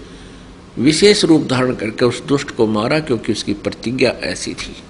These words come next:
अब रजोगुण के उपासक राक्षस कहलाए, तमोगुण के उपासक राक्षस कहलाए। अब सतोगुण के उपासक, एक बार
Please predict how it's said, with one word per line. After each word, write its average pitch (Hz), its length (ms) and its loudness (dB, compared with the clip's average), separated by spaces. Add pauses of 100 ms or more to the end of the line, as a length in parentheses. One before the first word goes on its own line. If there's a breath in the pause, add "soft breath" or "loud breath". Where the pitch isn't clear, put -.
(1600 loud breath)
अब 147 320 2
रजोगुण 180 720 6
के 180 280 6
उपासक 175 760 4 (260)
राक्षस 156 500 4
कहलाए, 185 420 8
तमोगुण 202 560 6
के 190 120 6
उपासक 156 540 4
राक्षस 147 400 0
कहलाए। 52 360 0 (540 loud breath)
अब 139 360 4 (2000)
सतोगुण 170 520 6
के 123 80 2
उपासक, 104 460 0 (180)
एक 185 260 6
बार 196 400 4